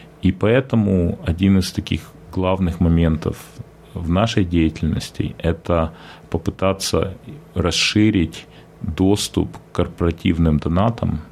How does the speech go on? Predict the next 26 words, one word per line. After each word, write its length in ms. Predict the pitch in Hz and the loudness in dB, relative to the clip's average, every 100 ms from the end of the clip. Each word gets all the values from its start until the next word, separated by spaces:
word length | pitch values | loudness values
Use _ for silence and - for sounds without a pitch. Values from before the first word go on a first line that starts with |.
| - | -10
И 60 | 95 | -10
поэтому, 480 | - 92 95 82 82 | -2 -2 0 0 0
если 260 | 82 - | -2 0
можно, 400 | 87 90 85 85 | 2 2 2 -2
к 100 | - | -4
вашим 460 | 90 87 - 82 82 | -4 -4 -2 -2 -2
слушателям 760 | - 98 95 - - 80 76 76 - - | 0 0 2 -2 0 2 2 0 -10 -10
обратиться 600 | - 80 82 - 92 - | -6 -2 -4 0 -2 0
с 100 | - | -6
просьбой 500 | - 101 107 101 87 | -2 0 0 0 2
о 40 | 80 | 2
том, 260 | - 95 | 2 0
чтобы 440 | 92 - 82 82 78 - - - - | 0 -2 0 0 0 -8 -20 -20 -2
они 260 | 87 87 92 | 2 2 2
думали 640 | 90 101 101 95 90 85 - | 2 2 2 2 2 0 0
не 120 | 87 | -2
только 380 | - 123 131 95 | 2 0 0 -2
о 40 | |
том, 320 | - 92 87 82 | 0 0 0 -2
сколько 460 | - - 87 - | -8 -2 -2 0
они 140 | 85 80 | 0 2
могут 280 | 82 80 80 | 2 2 -2
достать 340 | 85 - - | -2 -4 -4
из 60 | - | -4
своего 340 | - 80 82 | 0 0 0
кармана, 540 | 82 78 78 78 - | 0 -2 -2 -4 -8